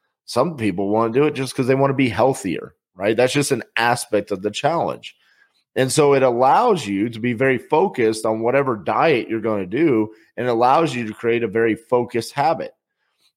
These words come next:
And I want to, want to ask you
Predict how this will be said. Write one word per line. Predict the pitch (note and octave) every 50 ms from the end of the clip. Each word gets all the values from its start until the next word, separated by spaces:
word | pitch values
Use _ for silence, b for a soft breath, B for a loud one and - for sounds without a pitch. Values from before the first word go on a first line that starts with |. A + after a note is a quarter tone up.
| _ -
And | C3 C#3+
I | D3
want | D3 C#3 D3+ E3 F#3+ G#3 G#3+ G#3 G3+
to, | - E3 D3 B2+ A2+ G#2+ - _ _ _ _ _ _ _ _ _ -
want | C3+ D3 D#3+ - D#3+ -
to | - D3+ C3+ B2+ A#2 A2+ G#2+ - - - _ _ _ _ -
ask | A#2+ C3 C#3 C#3+ C#3+ - - - -
you | G#2 A#2+ C3 A#2+ G2+ F2 E2 G2 A2